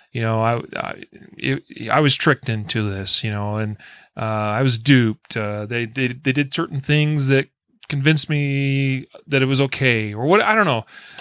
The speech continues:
Like, I, I believe the latest from Philip Van Cleve is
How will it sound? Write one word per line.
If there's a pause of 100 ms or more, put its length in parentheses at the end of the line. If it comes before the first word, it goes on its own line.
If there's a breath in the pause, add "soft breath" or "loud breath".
Like, (220)
I, (140)
I
believe
the
latest
from
Philip
Van
Cleve
is